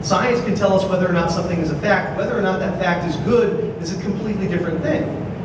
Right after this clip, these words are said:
And you have to judge good with respect to, does it or does it not perfect the nature of this creature or perfect the nature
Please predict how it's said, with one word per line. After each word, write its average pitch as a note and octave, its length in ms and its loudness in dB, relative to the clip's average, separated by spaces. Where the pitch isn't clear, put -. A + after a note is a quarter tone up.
And D#3+ 80 0
you F#3 80 6
have G3+ 160 4
to - 240 -4
judge F#3 400 0
good A3+ 240 2
with F#3+ 140 0
respect F3+ 480 0
to, E3 340 2
does F#3 220 4
it A3 80 2
or F3 480 0
does E3+ 220 0
it E3+ 140 -2
not D3 380 0
perfect - 580 -2
the E3 80 -6
nature D#3+ 640 -2
of D#3 160 -6
this D3+ 200 -4
creature F3+ 500 2
or D#3+ 100 0
perfect D3 400 -2
the C#3+ 60 -4
nature C3+ 400 -2